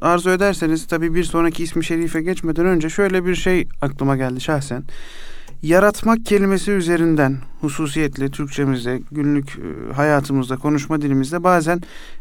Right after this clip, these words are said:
e, tabii ağzımıza, dilimize gelebiliyor. Yaratıcı bir fikir mesela, yaratıcı bir çalışmada bulunmak veya bir araya geliyorsunuz, e, belki bu yaratma fiili, oluşturma fiili, e, kullara isnat edilmiş olabiliyor. Belki bunun tam karşılığı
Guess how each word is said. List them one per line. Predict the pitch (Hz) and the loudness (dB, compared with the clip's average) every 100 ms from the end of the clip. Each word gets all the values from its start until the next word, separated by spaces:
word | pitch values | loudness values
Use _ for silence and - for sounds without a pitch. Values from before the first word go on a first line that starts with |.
| - | -6
e, | - | -2
tabii | 180 170 170 | 0 4 4
ağzımıza, | 139 170 165 170 151 156 | 6 6 4 2 2 0
dilimize | 165 160 151 170 | 2 2 2 2
gelebiliyor. | 160 160 147 139 127 - - - - | 2 2 2 0 0 -4 -12 -14 -6
Yaratıcı | 156 165 180 190 196 | 0 2 2 0 -2
bir | 196 | -2
fikir | - 185 190 139 - - - | -4 -2 -2 -2 -4 -10 -6
mesela, | 131 131 120 117 - | -4 -2 -2 -4 -4
yaratıcı | 156 160 160 175 175 | 0 0 0 -2 -2
bir | |
çalışmada | 165 170 170 - 170 170 160 | -2 -2 -2 0 2 2 2
bulunmak | 151 131 120 127 - - - - - - | 2 2 0 -4 -8 -12 -10 -10 -8 -2
veya | 160 165 160 101 | 0 2 0 -4
bir | 82 80 156 180 | -8 -8 0 2
araya | 180 185 | 4 4
geliyorsunuz, | 175 165 156 139 156 170 - - - - - | 2 2 0 0 -2 -2 -6 -12 -10 -8 -8
e, | - 101 98 - - | -8 -8 -6 -2 4
belki | 185 185 190 180 | 4 4 0 -2
bu | 131 185 | 0 -2
yaratma | 185 160 165 175 190 196 | 0 4 4 4 4 2
fiili, | - 147 127 127 - - - | 2 -2 -2 -4 -6 -10 -6
oluşturma | 113 165 170 - 175 190 | -2 0 0 0 2 2
fiili, | 170 151 143 131 - - - - - | 2 0 0 0 -4 -10 -12 -10 -8
e, | - | -2
kullara | - 196 190 202 | 0 4 6 6
isnat | 202 - 185 180 | 6 2 0 0
edilmiş | 170 165 190 185 | 0 0 0 0
olabiliyor. | 175 170 156 135 | 0 0 0 2
Belki | 156 139 160 | 0 0 -2
bunun | 165 | 0
tam | 156 156 156 | 0 0 2
karşılığı | 156 156 143 156 156 151 | 2 2 0 0 0 0